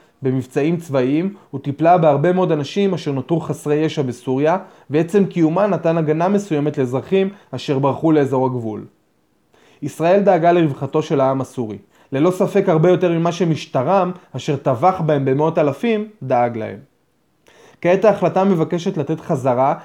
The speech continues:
את הגולן הסורי ולהרחיב את מניין הגופות הסורי בעזרת אזרחי ישראל. ישראל כמובן איננה יכולה לציית להחלטה זו, מפני שהיא מחויבת לביטחון כל תושביה, היהודים,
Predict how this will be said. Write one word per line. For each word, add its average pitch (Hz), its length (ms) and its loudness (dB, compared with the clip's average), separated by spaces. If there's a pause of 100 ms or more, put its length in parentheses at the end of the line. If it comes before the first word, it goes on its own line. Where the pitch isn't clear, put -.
(160)
את 139 80 -4
הגולן 151 380 2
הסורי 165 480 0
ולהרחיב 147 680 2
את 208 120 2
מניין 170 300 0
הגופות 170 400 -2
הסורי 170 480 0 (200)
בעזרת 147 560 2
אזרחי 135 380 -4
ישראל. 117 440 -4 (960)
ישראל 185 420 2
כמובן 185 560 4
איננה 185 320 2
יכולה 170 320 2
לציית 175 480 0
להחלטה 143 480 0
זו, 151 260 -2 (220)
מפני 175 340 2
שהיא 196 180 0
מחויבת 185 480 2
לביטחון 180 580 0 (120)
כל 196 380 4
תושביה, 117 500 -2 (320)
היהודים, 160 680 2